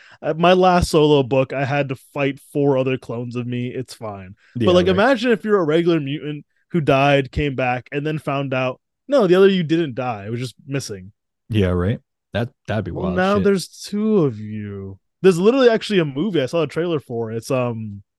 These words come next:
Speaker 1: uh, what's her name? From Doctor Who and Guardians of the Galaxy.
Speaker 2: Oh, yeah, yeah. Uh, Kieran Gillen or something like
Speaker 1: Yes.
Speaker 2: that.
Speaker 1: Uh, she's in a movie where there's a clone of her 'cause she was dying and they were gonna make a clone, and then she wasn't dying anymore. So now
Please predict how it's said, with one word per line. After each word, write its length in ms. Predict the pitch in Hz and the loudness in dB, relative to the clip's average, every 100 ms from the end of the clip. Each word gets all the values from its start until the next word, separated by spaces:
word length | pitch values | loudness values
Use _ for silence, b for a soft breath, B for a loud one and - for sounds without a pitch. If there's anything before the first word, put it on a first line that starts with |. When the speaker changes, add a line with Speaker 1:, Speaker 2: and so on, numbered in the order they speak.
| _ _ _ _ _ _ _ 127 | _ _ _ _ _ _ _ -4
Speaker 1:
uh, 440 | 127 123 117 110 | -2 -2 -4 -4
what's 180 | 120 131 | -6 -4
her 80 | 143 | -2
name? 160 | 127 | -2
From 140 | - 135 | -2 0
Doctor 320 | 147 139 143 | 0 0 0
Who 240 | 143 143 | 2 2
and 80 | 127 | 0
Guardians 340 | 131 131 131 | -2 -2 -4
of 40 | 123 | -6
the 80 | 123 | -4
Galaxy. 420 | 127 135 143 135 143 | -4 -4 -4 -4 0
Speaker 2:
Oh, 180 | 156 | 0
yeah, 220 | 156 151 139 | 2 2 0
yeah. 520 | 110 98 98 - 117 | -2 -6 -12 -10 -8
Uh, 120 | 104 - | -8 -8
Kieran 440 | - 107 107 104 | -4 0 2 0
Gillen 340 | 101 101 101 98 | 0 0 0 -2
or 80 | 95 | -4
something 220 | 113 101 | -6 -2
like 80 | 180 | 2
Speaker 1:
Yes. 420 | 160 104 - - - - | 2 0 -10 -18 -18 -8
Speaker 2:
that. 60 | 143 | -4
Speaker 1:
Uh, 160 | 143 | -4
she's 460 | - - 180 185 170 | -6 -4 -2 -2 -2
in 140 | 165 | -2
a 40 | 147 | 0
movie 360 | 156 190 147 | 0 2 0
where 300 | 131 127 123 | 0 -2 -4
there's 260 | 117 127 127 | -4 -4 -4
a 60 | 131 | -8
clone 320 | - 151 143 | -2 -2 0
of 100 | 123 | -2
her 300 | 120 117 131 _ _ _ - | -2 -4 -4 _ _ _ -8
'cause 120 | 131 | -6
she 140 | - | 0
was 140 | 143 120 | 0 0
dying 420 | 107 131 143 131 | -2 0 0 -2
and 100 | 120 | -4
they 40 | |
were 120 | 123 117 | -6 -4
gonna 160 | 123 | -4
make 200 | 123 120 | -4 -8
a 60 | 110 | -12
clone, 580 | - - 139 135 117 110 | -14 -4 -2 0 -2 -6
and 160 | 120 | -6
then 80 | 120 | -8
she 180 | - 131 | -6 -4
wasn't 280 | 127 123 113 | -4 -4 -4
dying 280 | 131 131 | -2 -2
anymore. 500 | 120 113 110 107 110 | -4 -8 -10 -12 -14
So 120 | - 135 | -12 -6
now 260 | 131 127 | -4 -4